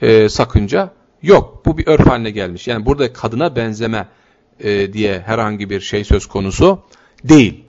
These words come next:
Kadına benzeme söz konusu olduğu yerde tehlikeli, olmadığı yerde bazı örfi bir takım şeylerle ayda yılda askere giderken bir tarafına kına yakmak gibi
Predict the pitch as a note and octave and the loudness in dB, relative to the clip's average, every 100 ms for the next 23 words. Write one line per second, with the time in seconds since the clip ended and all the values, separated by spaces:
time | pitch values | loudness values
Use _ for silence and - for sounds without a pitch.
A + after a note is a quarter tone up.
0 | - B2+ B2+ A#3 F3+ B2+ C3 B2 C3+ D3+ | -2 2 4 4 4 4 4 4 0 2
1 | G3+ C#3+ A2+ _ A#2 G#2+ - G#2 F2+ - | 0 -2 -8 _ -6 -6 -6 -8 -4 2
2 | A2 G#2+ A2 G#2 F#2 - G2 G#2 G2+ F2 | 2 2 -2 -2 -4 -8 -6 -2 -2 -4
3 | F2+ E2+ G2+ G2 G#2+ C#3+ E3 A3 A3 _ | -8 -6 -2 -2 0 2 4 2 0 _
4 | _ - E3 C#3 A2+ G#2+ G2 G2 G2+ E3 | _ 2 2 2 -4 -4 -4 -6 -6 -6
5 | A#3+ B3 _ _ _ _ - G#3+ E3 C#3+ | -6 -10 _ _ _ _ 0 2 2 0
6 | C#3+ C3 A#2+ C#3 C3 A#2+ - - A#2+ A#2+ | 0 0 0 -2 -2 -4 -12 -8 -6 -4
7 | G#2+ G#2+ - A2+ G#2+ G#2 G2+ - G2+ F#2+ | -6 -6 -2 0 0 -2 -4 -8 -6 -6
8 | - _ _ _ - - - A#2+ A2 G#2+ | -8 _ _ _ -20 -12 0 2 4 2
9 | G2+ G#2+ G#2+ - G2+ F#2+ F#2 F#2+ F#2+ F#2+ | 0 -4 -6 -6 -6 -6 -4 -6 -6 -6
10 | F#2 A2 G#2+ G2 - F#2+ - G2 F#2 F2 | -6 -6 -6 -8 -8 -12 -6 -4 -4 -6
11 | F#2 F2 - E3 | -10 -12 -6 -4